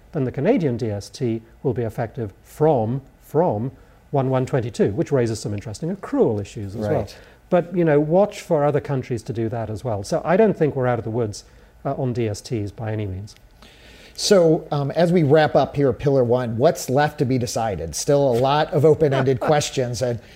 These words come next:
Speaker 2: just, uh, maybe some of the, the, the highlights of,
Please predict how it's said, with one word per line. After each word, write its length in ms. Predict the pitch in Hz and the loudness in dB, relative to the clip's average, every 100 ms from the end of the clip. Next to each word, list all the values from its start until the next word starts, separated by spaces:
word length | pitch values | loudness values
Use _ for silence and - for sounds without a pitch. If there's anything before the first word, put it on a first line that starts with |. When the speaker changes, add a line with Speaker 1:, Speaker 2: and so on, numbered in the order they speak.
| - | -18
Speaker 2:
just, 260 | - 170 - | -2 -2 4
uh, 180 | 156 135 | 4 4
maybe 220 | 151 160 156 | 4 2 4
some 240 | - 156 | 4 4
of 100 | 147 | 4
the, 420 | 143 139 131 117 - | 4 4 4 0 -2
the, 240 | 120 131 123 | 0 2 2
the 120 | 120 | 0
highlights 680 | 113 160 156 139 127 123 - | 0 2 4 4 2 0 0
of, 320 | 131 120 110 | 0 0 -2